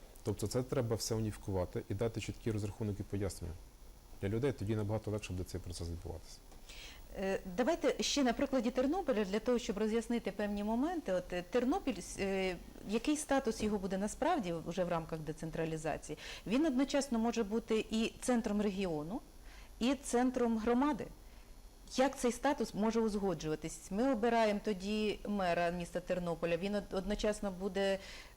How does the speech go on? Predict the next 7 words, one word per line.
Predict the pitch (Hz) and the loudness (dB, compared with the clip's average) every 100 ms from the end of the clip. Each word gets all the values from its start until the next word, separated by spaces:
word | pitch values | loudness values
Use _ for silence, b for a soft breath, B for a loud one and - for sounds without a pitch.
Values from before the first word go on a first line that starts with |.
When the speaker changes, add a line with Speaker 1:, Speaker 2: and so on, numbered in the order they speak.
| - | -4
Speaker 2:
е, | 190 190 185 185 - - - 156 | 0 4 4 2 -2 -14 -12 0
лиш-, | 196 214 - 180 | 0 0 -2 -4
ї-, | 196 190 202 | -4 0 0
лише | 220 226 | 2 2
міс-, | 196 170 - - | 2 0 -4 0
містом | 220 226 - 233 220 | 2 4 2 2 0
чи | - 220 196 | 0 2 2